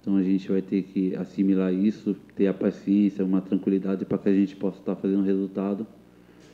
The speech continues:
no momento certo, até porque é um jogo de seis pontos. A gente tá na frente deles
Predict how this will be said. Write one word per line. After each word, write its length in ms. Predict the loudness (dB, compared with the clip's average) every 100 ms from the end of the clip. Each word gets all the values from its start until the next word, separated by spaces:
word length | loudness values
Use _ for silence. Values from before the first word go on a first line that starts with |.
| 0
no 100 | 4
momento 340 | 6 6 2
certo, 440 | 2 4 4 2 0
até 180 | 0 0
porque 640 | 2 -2 0 0 0 2
é 80 | 2
um 140 | 2
jogo 240 | 2 0 2
de 140 | -2
seis 260 | 0 -2 -2
pontos. 540 | -2 0 0 -4 -18 -20 -20 -20 -20 -20 -20 -16 -2
A 120 | 0
gente 320 | 0 -2 -4
tá 120 | -2
na 100 | -2
frente 300 | 0 -2 -2
deles 380 | 0 2 2 -2